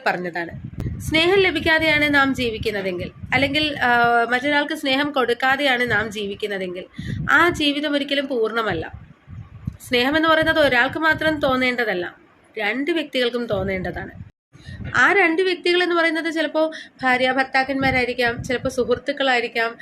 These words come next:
അല്ലെങ്കിൽ മാതാപിതാക്കളായിരിക്കാം, അല്ലെങ്കിൽ കുട്ടികൾക്ക് പരസ്പരമായിരിക്കാം. അങ്ങനെ ഞാൻ നേരത്തെ പറഞ്ഞതുപോലെ പല തലങ്ങളുണ്ട് സ്നേഹത്തിന്. അപ്പോൾ അത് അതിൻ്റെതായിട്ടുള്ള രീതിയിൽ തന്നെ തോന്നേണ്ടതാണ്. ഒരിക്കലും വിദ്വേഷം കൊണ്ട് വിദ്വേഷത്തെ നശിപ്പിക്കാനാവില്ല, അല്ലെങ്കിൽ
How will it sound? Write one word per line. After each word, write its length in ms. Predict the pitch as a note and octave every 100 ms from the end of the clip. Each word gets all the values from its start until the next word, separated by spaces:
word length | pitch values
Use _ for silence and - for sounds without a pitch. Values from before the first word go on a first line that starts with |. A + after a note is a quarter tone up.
| - - -
അല്ലെങ്കിൽ 340 | A#3 A#3+ B3 B3 A#3
മാതാപിതാക്കളായിരിക്കാം, 1000 | A3 A#3+ B3+ C4 C4 C4 A#3 G#3+ G#3+ G#3+ -
അല്ലെങ്കിൽ 260 | A3 A3+ A#3+ A#3+
കുട്ടികൾക്ക് 420 | A3+ C4 C#4+ C#4+ B3+
പരസ്പരമായിരിക്കാം. 800 | A#3 - B3 A#3+ A3 G#3 G#3 G#3+ - - - - - - - - C#4
അങ്ങനെ 240 | D#4+ F4+ F#4+ - C#4
ഞാൻ 100 | D4
നേരത്തെ 260 | C#4+ C#4 F4 E4+
പറഞ്ഞതുപോലെ 420 | D#4 D#4 D4+ D4+ D4
പല 120 | C4 D#4 D4+
തലങ്ങളുണ്ട് 440 | A3+ A#3+ A#3 G3 G3
സ്നേഹത്തിന്. 400 | G#3 G3+ G#2+ - - - - _ - - - -
അപ്പോൾ 180 | D4 E4+ - - - -
അത് 100 | B3+ A#3
അതിൻ്റെതായിട്ടുള്ള 580 | C4 C#4 E4+ E4 E4 D4
രീതിയിൽ 260 | B3+ B3 B3+ A#3+
തന്നെ 260 | A3+ B3+ C4+
തോന്നേണ്ടതാണ്. 560 | G#3+ G3+ F#3 F3 F3+ - - - - - - - - -
ഒരിക്കലും 360 | D#4+ F4+ G4+ G4+ E4
വിദ്വേഷം 420 | - D4 D#4 E4+
കൊണ്ട് 180 | E4+ D#4+ D4
വിദ്വേഷത്തെ 460 | C4+ C4 C4+ C#4+ C#4+ C4+
നശിപ്പിക്കാനാവില്ല, 800 | A#3 A#3+ B3+ B3+ A#3 F#3+ F#3 F3 - - -
അല്ലെങ്കിൽ 280 | C4 C4+